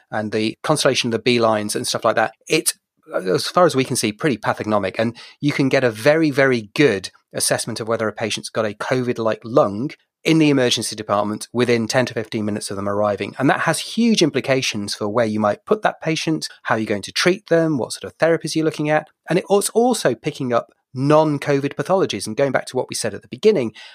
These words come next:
I really don't want to treat my covid patient who isn't a covid patient because actually they've got a P E or they've got, um, a big pneumonia or they've got a big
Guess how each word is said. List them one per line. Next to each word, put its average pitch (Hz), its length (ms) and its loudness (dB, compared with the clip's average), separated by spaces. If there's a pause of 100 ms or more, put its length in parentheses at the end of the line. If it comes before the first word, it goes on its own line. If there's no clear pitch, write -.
(140)
I 185 220 0
really 151 360 2
don't 143 280 2
want 135 260 2
to 107 260 -6
treat 127 300 -4
my 117 180 -2
covid 120 400 -4
patient 123 520 -4 (260)
who 127 140 2
isn't 143 200 4
a - 60 -4
covid 98 260 -2
patient 98 280 -2
because - 260 -10
actually 123 300 -4
they've 110 100 -6
got 113 120 0
a 113 40 -2
P 127 300 -2
E 58 300 -2
or 104 120 -4
they've 110 160 -6
got, - 340 0 (120)
um, 107 320 -2
a 113 100 0
big 110 180 -2
pneumonia 123 580 2
or 104 180 -2
they've 113 120 -2
got 113 140 -2
a 101 140 -4 (120)
big 120 300 -2